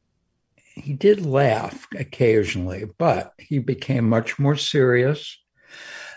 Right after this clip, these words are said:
<clears throat> much more formal. And he knew that, I think what he knew was his destiny,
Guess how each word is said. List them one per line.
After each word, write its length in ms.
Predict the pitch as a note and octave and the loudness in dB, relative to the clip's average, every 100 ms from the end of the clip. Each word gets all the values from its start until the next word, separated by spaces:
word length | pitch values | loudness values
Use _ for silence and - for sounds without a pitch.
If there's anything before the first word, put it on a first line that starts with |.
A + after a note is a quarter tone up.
| _ | _
<clears throat> 220 | - - B2 | -2 0 4
much 340 | B2 B2+ - | 4 2 0
more 240 | C3+ C#3+ | 4 4
formal. 840 | C#3+ - C3+ C3 A#2 A#2 A2+ D#3 - _ _ _ - - _ - | 4 2 2 4 4 2 2 -2 -6 _ _ _ -20 -20 _ -4
And 220 | B2 A#2 | -2 0
he 220 | G#2 B2+ | 2 4
knew 280 | C3 D#3 E3+ | 6 6 6
that, 400 | D#3+ C3 C3+ - - | 4 2 2 -4 -4
I 140 | B2 | -2
think 580 | G#2 - - B3+ B3 - | -2 -6 2 4 4 2
what 140 | C3+ | 0
he 240 | G2+ A#2 A#2+ | 2 2 4
knew 280 | C3 C#3 | 6 6
was 280 | C3 G#2+ G2 | 6 4 2
his 260 | A#2+ G#2+ G#2 | -2 -4 -6
destiny, 1040 | F#2 C3 C3 - - A2 G2 G2+ A2+ D#3+ | 0 0 0 -4 -4 -2 -2 -2 -4 -4